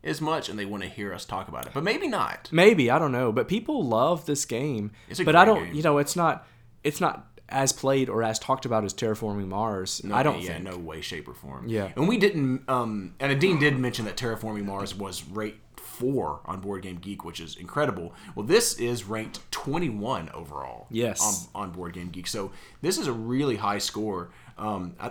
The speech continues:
Speaker 1: I don't remember what Terraforming Mars was. Concordia is an eight point one, which is incredibly high. I'll look up Terraforming Mars here. It was an eight point four. So we're
Speaker 2: Eight point one.
Speaker 1: talking about two games that, uh,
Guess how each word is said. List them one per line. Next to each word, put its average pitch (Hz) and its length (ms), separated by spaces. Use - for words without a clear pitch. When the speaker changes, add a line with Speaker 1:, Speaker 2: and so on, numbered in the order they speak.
Speaker 1:
I 131 80
don't 196 180
remember 120 280
what 104 240
Terraforming 110 880
Mars 98 220
was. 101 100
Concordia 160 400
is 139 120
an 104 200
eight 120 240
point 113 300
one, 101 360
which 101 240
is 95 380
incredibly 127 580
high. 107 520
I'll 110 120
look 104 140
up 71 120
Terraforming 87 420
Mars 82 220
here. - 100
It 135 40
was 143 120
an 123 80
eight 110 160
point 110 260
four. 98 440
So - 40
we're 110 40
Speaker 2:
Eight 107 100
point 113 120
one. 165 120
Speaker 1:
talking 131 280
about 107 340
two 156 220
games 113 500
that, 95 340
uh, - 220